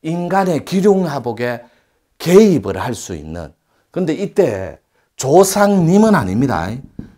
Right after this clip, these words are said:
이 조상님은 어수는 명사적 단어는 굉장히 훌륭한 단어고 멋있는데 님은 아직 해탈을 못했어요.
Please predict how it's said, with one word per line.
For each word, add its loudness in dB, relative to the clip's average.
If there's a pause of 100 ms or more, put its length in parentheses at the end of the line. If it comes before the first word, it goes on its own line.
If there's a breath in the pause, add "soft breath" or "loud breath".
(160)
이 -10
조상님은 0
어수는 2
명사적 -4
단어는 -6
굉장히 -4 (320 soft breath)
훌륭한 -4
단어고 -8 (120 soft breath)
멋있는데 -6 (340)
님은 -4
아직 -12
해탈을 -12
못했어요. -16